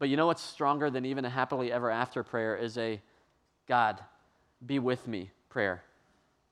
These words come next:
A, a, a God with us prayer.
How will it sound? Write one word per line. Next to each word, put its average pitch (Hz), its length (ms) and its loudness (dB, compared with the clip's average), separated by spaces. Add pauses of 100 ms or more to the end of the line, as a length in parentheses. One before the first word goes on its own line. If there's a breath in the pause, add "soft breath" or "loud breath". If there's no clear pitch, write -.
(140)
A, 113 80 0
a, 123 540 2
a 131 40 0
God 135 360 4
with 131 300 -2
us - 460 -6 (260)
prayer. 110 340 0